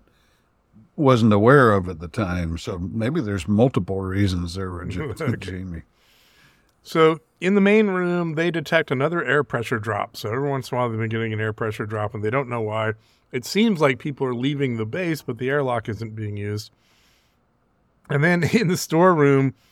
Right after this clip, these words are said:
Speaker 2: we see a large stack of presumably bags of sugar. And boy, they have a lot of sugar on this base. <laughs> And it's hiding a Cyberman-shaped hole in the wall. <laughs> The Cyberman comes through the hole and knocks over the sugar, and then he starts restacking it, which is nice of him.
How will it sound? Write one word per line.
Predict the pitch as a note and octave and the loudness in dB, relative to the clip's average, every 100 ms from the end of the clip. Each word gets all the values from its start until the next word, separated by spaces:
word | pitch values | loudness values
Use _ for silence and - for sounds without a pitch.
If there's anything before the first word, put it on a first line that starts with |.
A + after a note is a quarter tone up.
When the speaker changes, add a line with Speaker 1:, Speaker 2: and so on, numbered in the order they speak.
| _ _ _ | _ _ _
Speaker 2:
we | C3+ | -6
see | C3 F3 | -2 2
a | D3 | 4
large | C3+ F3 D#3+ | 6 4 4
stack | - - C#3+ D3 C#3 | -4 -4 0 0 -2
of | A#2+ G#2+ | -4 -4
presumably | C3 C3+ G#3+ F3+ C3+ | -2 2 2 2 2
bags | A#2 C3 C3 | 2 2 2
of | A2 | -4
sugar. | - C3 A2 G#2 | -6 -4 -2 -4
And | G2+ | -2
boy, | F3+ F3+ | 0 2
they | |
have | F#3+ C3 | 2 2
a | |
lot | G#2 A2+ C#3+ B2+ | 0 0 0 0
of | |
sugar | A2+ B2 A2 | -2 -2 -2
on | G2+ | -4
this | G#2 G2 | -6 -6
base. | G#2 G#2 - _ _ _ _ | -6 -6 -8 _ _ _ _
<laughs> | - C3+ F3 - A#2+ - G2+ - _ - | 0 0 2 0 -2 -4 -12 -12 _ 0
And | D3 D3 C#3 _ | 4 4 0 _
it's | - D3 | -4 0
hiding | E3 F#3 F#3+ D#3+ | 4 4 4 0
a | |
Cyberman-shaped | B2+ - D#3 E3 D#3 D3 C#3 C3 D3 C#3+ | -2 0 0 0 0 0 0 0 -2 -2
hole | - C#3+ C#3 | 0 0 0
in | |
the | A#2+ | -2
wall. | G#2+ A2 A2 A#2 A#2+ | -2 0 0 0 2
<laughs> | - | 4
The | G#3+ - A3 G#3+ - G#3 - - - D#3 - - | 4 2 -4 -4 -12 -16 -16 -10 0 0 0 -6
Cyberman | C3+ C#3+ B2 E3 E3+ E3 C#3 | -6 -4 4 4 4 0 0
comes | D3+ A#2+ | -2 -2
through | F3 | -2
the | E3+ | 0
hole | C3+ C3+ C3+ | 2 2 2
and | A2+ | 0
knocks | B2 C3+ | -2 0
over | D3+ C3 | -2 -2
the | A#2+ | -4
sugar, | A2 B2+ A#2 A#2+ A#2 A#2 | -4 -4 -4 -2 -2 -2
and | A2 A2+ | -2 -2
then | |
he | A#2 | -4
starts | A2+ C3 B2 | -4 -4 -6
restacking | B2 C#3+ - A#2+ A2+ A2 A2 | -6 -6 -4 -4 -4 -4 -4
it, | A2 A#2+ | -4 -6
which | A#2+ | -8
is | B2 G#2+ | -8 -6
nice | G2+ G2 | -6 -8
of | G#2+ | -6
him. | A2 | -6